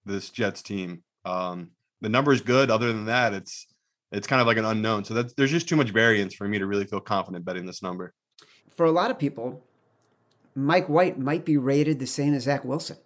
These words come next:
Speaker 2: It might not be a downgrade. So what you're really betting in this game is,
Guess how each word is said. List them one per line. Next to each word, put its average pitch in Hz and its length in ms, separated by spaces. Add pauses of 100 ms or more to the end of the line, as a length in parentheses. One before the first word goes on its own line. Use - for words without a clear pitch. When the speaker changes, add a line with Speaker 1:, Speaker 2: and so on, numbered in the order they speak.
(140)
Speaker 2:
It 135 100
might 156 200
not 156 160
be 143 120
a 127 40
downgrade. 143 560
So - 180
what 156 160
you're 156 120
really 165 320
betting 151 420
in 139 120
this 127 220
game 156 360
is, 120 440